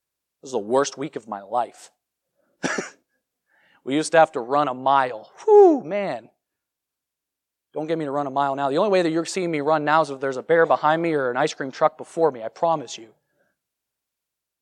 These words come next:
But, you know, it was rough. And every year,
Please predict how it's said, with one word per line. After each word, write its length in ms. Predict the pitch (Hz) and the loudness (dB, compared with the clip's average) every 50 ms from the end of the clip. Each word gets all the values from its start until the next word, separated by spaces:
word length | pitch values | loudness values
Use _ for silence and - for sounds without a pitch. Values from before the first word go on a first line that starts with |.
| _ _ _ _ _ _ | _ _ _ _ _ _
But, 380 | - 190 196 160 123 - - - _ _ _ _ _ _ _ _ _ _ _ _ _ _ _ _ _ _ _ _ _ _ _ _ _ _ _ _ _ _ _ | 4 6 6 6 4 0 -6 -18 _ _ _ _ _ _ _ _ _ _ _ _ _ _ _ _ _ _ _ _ _ _ _ _ _ _ _ _ _ _ _
you 80 | 185 | -10
know, 160 | 202 208 208 | -8 -6 -4
it 120 | 196 190 190 | -4 -4 -6
was 160 | 175 147 147 | -8 -10 -10
rough. 580 | 147 175 196 214 190 - - - - - _ _ _ _ _ _ _ _ _ _ _ _ _ _ _ _ _ _ _ _ _ _ _ _ _ _ _ - | -10 -6 -4 -4 -4 -6 -8 -14 -20 -20 _ _ _ _ _ _ _ _ _ _ _ _ _ _ _ _ _ _ _ _ _ _ _ _ _ _ _ -18
And 140 | 156 156 | -16 -6
every 400 | 165 - 226 247 202 240 247 240 | -2 0 0 0 0 -4 -6 -6
year, 360 | 208 208 208 180 147 - - | -6 -6 -6 -6 -6 -8 -12